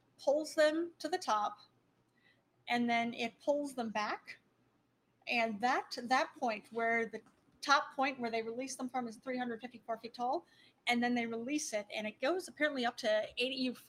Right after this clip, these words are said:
are flying up to, like, eighty-four miles per hour, and I sh-, not really flying, but you get what I'm saying. You're moving up to eighty-four miles per hour, and the best part of all of it is, uh, this arch dangles over a one thousand foot high cliff.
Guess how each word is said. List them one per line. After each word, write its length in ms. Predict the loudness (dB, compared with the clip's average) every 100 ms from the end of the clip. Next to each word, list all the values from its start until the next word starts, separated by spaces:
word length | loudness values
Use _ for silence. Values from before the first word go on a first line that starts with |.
| -2
are 140 | -2 2
flying 360 | 4 4 2 0
up 200 | -2 0
to, 100 | 0
like, 160 | 0 0
eighty-four 540 | -4 -4 -6 0 2
miles 340 | 2 0 -2 -4
per 140 | -6 -2
hour, 420 | -2 -2 -6 -8 _ -20 -20 _ -4
and 240 | -2 -2 -6 -10 _
I 60 | -12
sh-, 140 | -12 -14 -4
not 220 | 0 0
really 200 | 0 -4
flying, 400 | -4 -4 -2 -2
but 100 | -4
you 140 | -4 -2
get 120 | -2
what 120 | -2
I'm 100 | -6
saying. 360 | -4 -6 -6 -4
You're 160 | -2 2
moving 440 | 2 4 2 -2 -4
up 120 | -8
to 100 | -8 -6
eighty-four 340 | -6 -6 -2
miles 280 | 0 0 -2
per 180 | -2 -2
hour, 360 | -2 -4 -6 -10 -14 -18 -18 -10 -2
and 220 | 0 0
the 60 | 0
best 280 | 0 -2
part 160 | 2 2
of 80 | 2
all 180 | 0 2
of 80 | 2
it 180 | 0 -2 -20 _ _ 0
is, 340 | 2 2 -2 -2
uh, 140 | 0 2 0
this 240 | -2 -2 -2
arch 380 | -2 -2 -4 -8 -10 _
dangles 520 | 2 4 4 4 2 0
over 240 | 0 2
a 80 | 2
one 360 | 0 2 2 2
thousand 420 | 0 0 0 -4 -2
foot 160 | -4
high 280 | -2 0 2 0
cliff. 600 | -4 -6 -6 -8 -18 -20